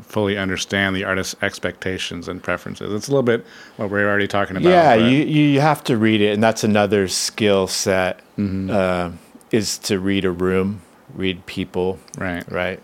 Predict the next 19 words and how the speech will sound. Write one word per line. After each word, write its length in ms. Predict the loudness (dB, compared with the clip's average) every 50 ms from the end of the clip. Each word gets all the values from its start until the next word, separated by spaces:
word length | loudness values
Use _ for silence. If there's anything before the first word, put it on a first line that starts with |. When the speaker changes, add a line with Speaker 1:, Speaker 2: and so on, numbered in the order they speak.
| _ -10
Speaker 2:
Read 260 | -6 -4 -4 -4 -2
the 100 | -4 -6
vibe, 580 | -2 0 0 0 2 0 0 -2 -2 -4 -4 -4
like, 360 | -4 -4 -4 -6 -10 -16 -18 -18 -16 -12
and, 220 | -6 -6 -4 -4 -4 -2
and 160 | -2 0 0
you 60 | 0
have 100 | -2 -2
to 100 | -2 -4
do 160 | -2 0 0 0
it 120 | 0 -2
quickly. 380 | -2 -4 -4 -4 -2 -4 -2 -2
It's 160 | -4 -6 -8
funny 340 | -6 -4 -2 0 0 0 -2
because 340 | -2 -6 -8 -6 -6 -2 -2
I 60 | -2
would 120 | -4 -4 -2
say 200 | -2 -2 -2 -2
generally, 920 | -4 -6 0 2 2 2 4 2 2 2 2 2 0 0 0 -2 -4 -6